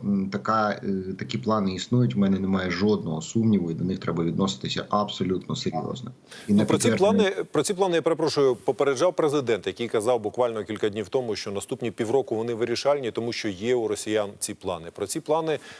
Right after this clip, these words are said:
Speaker 2: попереджав Залужний, про ці плани попереджає міністр оборони Резніко, про ці плани попереджає міністр закордонних справ, який теж каже про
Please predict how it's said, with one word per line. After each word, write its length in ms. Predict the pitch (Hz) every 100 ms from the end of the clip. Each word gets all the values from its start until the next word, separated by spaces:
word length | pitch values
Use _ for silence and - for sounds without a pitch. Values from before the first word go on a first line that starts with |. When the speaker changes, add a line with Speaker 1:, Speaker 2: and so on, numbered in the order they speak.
| -
Speaker 2:
попереджав 500 | 120 135 127 117 127
Залужний, 480 | 107 113 180 165 120
про 160 | -
ці 120 | 101 127
плани 300 | 135 127 117
попереджає 680 | 110 117 117 117 123 117
міністр 520 | 110 117 123 123 - 104
оборони 400 | 101 117 113 101
Резніко, 460 | 160 165 131 107
про 140 | 101 98
ці 120 | 127
плани 280 | - 123 110
попереджає 680 | 107 117 107 104 120 117
міністр 400 | 107 113 123 -
закордонних 560 | 95 107 110 110 110 104
справ, 260 | - 117 101
який 200 | 95 98
теж 260 | 160 185
каже 300 | - 127 101
про 220 | 90 104